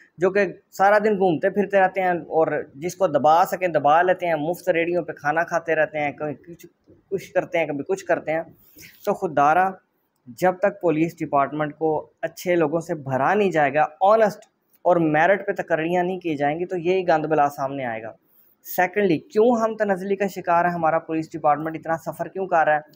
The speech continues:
सियासी भर्तियाँ। जब पुलिस में भर्तियाँ ही सियासी मेरिट के ऊपर होंगी कि जनाब पीछे से थापड़ा है किसी चौधरी का, किसी गुज्जर का, किसी फलां का और फलां का, तो फिर तो यही काम होगा, फिर तो ऐसे ही लोग सामने आएंगे, मेरिट तो उसमें देखा नहीं जाएगा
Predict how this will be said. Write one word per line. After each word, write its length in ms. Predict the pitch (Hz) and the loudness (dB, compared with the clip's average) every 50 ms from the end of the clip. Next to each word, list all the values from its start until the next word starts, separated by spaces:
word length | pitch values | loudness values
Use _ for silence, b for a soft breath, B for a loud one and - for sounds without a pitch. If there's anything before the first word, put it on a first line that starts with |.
| _ _ _ _ _ _ | _ _ _ _ _ _
सियासी 440 | - - 180 170 165 165 - 185 180 | -6 0 2 2 2 2 2 0 2
भर्तियाँ। 580 | 160 147 127 - - 139 143 143 127 107 - _ _ _ - - _ _ _ _ _ _ | 2 2 -2 -2 -6 -4 -2 -2 -2 -4 -8 _ _ _ -20 -20 _ _ _ _ _ _
जब 200 | 135 147 208 202 202 - | -2 2 2 2 2 2
पुलिस 560 | 190 190 180 175 180 190 202 214 214 208 202 | 2 2 4 6 6 6 6 4 4 0 -2
में 280 | 190 185 185 190 185 175 | -2 0 0 0 0 0
भर्तियाँ 360 | 165 143 - - 160 180 220 | -2 -2 -2 -4 -6 -4 -4
ही 60 | 262 | -4
सियासी 420 | 247 - 208 190 180 - - 208 | -2 0 0 0 0 2 0 0
मेरिट 300 | 202 190 175 156 156 156 | 2 2 4 2 2 0
के 120 | 160 - 170 | -2 -4 -6
ऊपर 220 | 156 - 147 151 | -4 0 0 2
होंगी 260 | 147 139 131 123 151 165 | 2 2 0 -2 -4 -4
कि 100 | 175 170 | -4 -6
जनाब 280 | 151 143 143 147 151 - | -4 0 -2 -2 -2 -2
पीछे 240 | 160 143 - 170 170 | -10 -10 -6 -6 -6
से 80 | 165 170 | -6 -8
थापड़ा 380 | 170 - 143 127 - - 160 | -6 -2 -2 -2 0 0 0
है 60 | 165 | 0
किसी 360 | 165 165 156 170 160 147 131 - b b b b b b - | -2 -4 -8 -8 -8 -8 -8 -10 b b b b b b -2
चौधरी 360 | 175 196 202 185 180 170 151 | 2 2 2 2 2 0 0
का, 260 | 123 147 147 147 151 | 2 2 2 2 2
किसी 300 | 151 151 160 - - 175 | 0 -2 -8 -6 -6 -4
गुज्जर 440 | 156 143 143 143 131 139 180 175 170 | -4 -2 -2 -2 0 2 2 2 2
का, 280 | 170 - 151 147 156 160 | 2 2 2 4 4 2
किसी 240 | 156 160 143 - 160 | 0 -4 -12 -16 -14
फलां 400 | - - 139 135 139 151 160 165 | -10 -4 -2 2 2 2 2 2
का 120 | 160 160 | 2 2
और 120 | 156 147 139 | 2 2 0
फलां 400 | - - 135 143 160 185 208 196 | -2 -4 0 2 2 4 2 2
का, 160 | 190 156 123 - _ _ _ _ _ _ _ _ _ _ _ - | 0 -2 -2 -4 _ _ _ _ _ _ _ _ _ _ _ -20
तो 60 | - | -18
फिर 160 | - 127 123 | -12 -10 -6
तो 100 | 120 165 | -2 -2
यही 220 | 165 160 185 208 | 0 2 2 2
काम 260 | 220 - 214 202 202 202 | 2 4 2 2 4 4
होगा, 300 | 196 185 170 165 170 160 160 - _ _ _ | 4 2 2 2 0 -2 -2 -6 _ _ _
फिर 120 | - 123 123 | -10 -8 -6
तो 120 | - 156 | 0 2
ऐसे 220 | 151 147 - - | 0 2 2 2
ही 60 | 196 214 | 2 4
लोग 200 | 208 202 196 180 | 4 4 2 2
सामने 380 | - 180 175 175 175 175 170 | 0 0 0 0 0 0 2
आएंगे, 340 | 156 147 147 147 143 143 139 _ _ _ - | 2 2 0 0 -2 -6 -8 _ _ _ -4
मेरिट 300 | 123 123 123 135 143 - | -2 0 0 0 0 -2
तो 80 | 180 175 | -4 -6
उसमें 240 | - - 180 175 | -4 -2 -4 0
देखा 280 | 170 196 208 202 214 220 | 0 0 0 0 0 0
नहीं 140 | 214 208 190 | 0 2 2
जाएगा 360 | 185 175 165 156 156 151 147 | 4 4 4 4 2 -2 -4